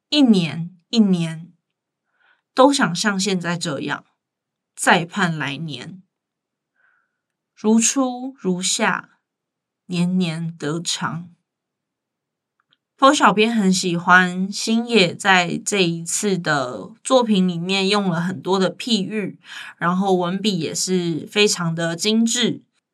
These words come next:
所以选择了星野的这一篇《年年》。如果有兴趣的朋友，也可以到时光胶囊的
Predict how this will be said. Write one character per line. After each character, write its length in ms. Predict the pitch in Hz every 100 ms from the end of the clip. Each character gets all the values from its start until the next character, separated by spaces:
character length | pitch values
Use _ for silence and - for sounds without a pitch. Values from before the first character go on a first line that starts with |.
| _ _
所 320 | - - 240
以 140 | 254 196
选 240 | 214 170
择 180 | 175 165
了 140 | 185
星 260 | 185 226 233
野 160 | 220
的 140 | 170 135
这 160 | -
一 140 | 190 190
篇 500 | 190 196 190 190 180
《年 260 | 160 180
年》。 480 | 190 185 165 175 185 _ _ - - - -
如 160 | - 247
果 140 | 285
有 100 | 254
兴 220 | 202 294
趣 160 | 277 311
的 80 | 254
朋 240 | 226 202
友， 160 | 214 196
也 160 | 185
可 120 | 175 214
以 140 | 185
到 160 | 190 196
时 200 | 180 190
光 220 | 220 226
胶 200 | 233 233
囊 260 | 220 185
的 480 | 180 180 175 165 -